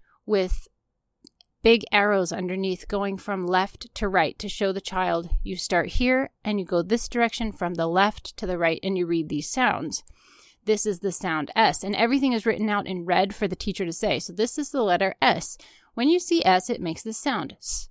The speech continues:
S, S, and then you're supposed to say it and use your finger to go underneath it um, and show the child, you use your finger to follow along, s, s, s, and then you move on to the M. And that is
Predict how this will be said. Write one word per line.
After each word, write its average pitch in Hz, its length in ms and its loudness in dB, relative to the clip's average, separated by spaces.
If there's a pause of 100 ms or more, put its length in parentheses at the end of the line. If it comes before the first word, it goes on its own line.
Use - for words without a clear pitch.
S, - 400 -10
S, - 280 -10 (140)
and 185 100 -6
then 175 160 -6
you're 165 120 -6
supposed - 300 -10
to 190 60 -10
say 202 320 2
it 156 180 -4 (300)
and 190 180 -4
use 180 160 -4
your 202 100 -4
finger 185 500 -2 (340)
to 185 420 -2 (200)
go 185 300 0
underneath 214 640 0
it 254 200 0 (560)
um, 190 340 -4
and 196 160 -4
show 202 220 2
the 196 60 0
child, 180 380 4
you 180 120 -4
use 185 120 -6
your 240 100 0
finger 208 340 2
to 180 140 -8
follow 185 380 2
along, 165 360 -4
s, - 280 -8 (140)
s, - 340 -2
s, - 300 -8
and 185 220 -4
then 165 280 -4 (300)
you 208 140 -4
move 185 200 -2
on 170 200 2
to 180 120 -10
the - 220 -6
M. 175 400 0 (600)
And 185 360 -8
that 196 200 -2 (220)
is - 340 -6